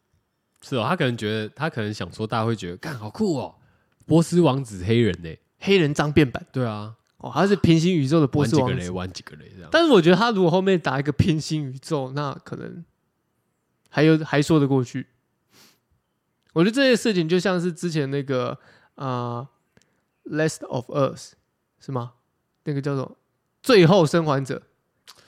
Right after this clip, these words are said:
Speaker 2: 二。
Speaker 1: 所以要，比方说他如果是，呃，末代波斯王子的话就可以。
Speaker 2: 或许，
Speaker 1: 嗯。
Speaker 2: 或许。
Speaker 1: 也不要，也不要说什么
Speaker 2: 混血王子的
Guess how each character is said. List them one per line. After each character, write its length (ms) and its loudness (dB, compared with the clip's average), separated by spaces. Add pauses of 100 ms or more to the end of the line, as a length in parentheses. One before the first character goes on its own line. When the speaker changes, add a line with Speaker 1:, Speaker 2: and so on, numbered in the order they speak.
(120)
Speaker 2:
二。 180 6
Speaker 1:
所 120 6
以 80 4
要， 200 2 (240)
比 120 -12
方 120 -2
说 80 -4
他 120 0
如 100 0
果 80 0
是， 240 -2 (760)
呃， 340 -4 (240)
末 340 6
代 260 2
波 300 4
斯 280 -2
王 280 0
子 160 -16
的 80 -14
话 240 -10
就 160 -8
可 240 -14
以。 140 -18 (760)
Speaker 2:
或 220 4
许， 240 -14 (320)
Speaker 1:
嗯。 180 -16
Speaker 2:
或 260 2
许。 220 -20 (480)
Speaker 1:
也 180 6
不 60 6
要， 180 2
也 80 4
不 80 2
要 140 4
说 180 4
什 120 0
么 420 0 (140)
Speaker 2:
混 340 6
血 200 6
王 280 8
子 240 -4
的 320 2